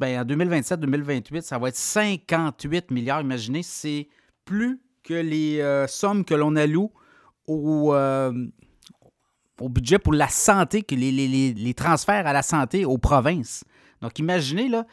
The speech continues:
juste les intérêts de la dette vont coûter plus cher que les transferts à la santé aux provinces.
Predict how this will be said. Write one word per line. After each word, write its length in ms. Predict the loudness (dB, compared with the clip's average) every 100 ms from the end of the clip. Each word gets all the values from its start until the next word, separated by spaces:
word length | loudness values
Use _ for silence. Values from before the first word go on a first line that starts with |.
| -20 -20 -6
juste 340 | 0 0 2
les 280 | 2 4 2
intérêts 420 | 4 2 2 2
de 60 | 2
la 120 | 2
dette 240 | 2 0
vont 200 | 2 0
coûter 260 | -2 -2 -2
plus 220 | 2 2
cher 260 | 2 0 0
que 60 |
les 100 | -2
transferts 640 | -2 0 0 0 0 0
à 80 | 0
la 120 | 0
santé 300 | 0 0 0
aux 60 | -4
provinces. 480 | -4 -4 -4 -6